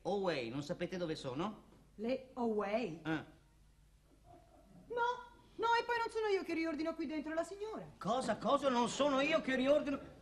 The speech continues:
Speaker 2: No.
Speaker 1: Le Away sono delle isole, razza di ignorante. Terra circondata da acqua.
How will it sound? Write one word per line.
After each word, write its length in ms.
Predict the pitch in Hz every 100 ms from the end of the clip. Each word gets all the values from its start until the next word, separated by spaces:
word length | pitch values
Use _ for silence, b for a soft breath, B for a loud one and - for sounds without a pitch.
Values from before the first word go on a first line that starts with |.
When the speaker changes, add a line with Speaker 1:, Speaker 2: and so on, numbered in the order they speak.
| - - -
Speaker 2:
No. 160 | 427 285 - - - -
Speaker 1:
Le 120 | -
Away 240 | 269 311 320
sono 240 | 262 294
delle 240 | 277 285 311
isole, 340 | 302 226 208
razza 300 | 202 269 -
di 80 | 254
ignorante. 580 | 254 254 262 160 143 101 - _ _ _
Terra 360 | 202 285 269 262
circondata 680 | 269 - 247 247 262 262
da 180 | 247 240 -
acqua. 360 | 233 - 113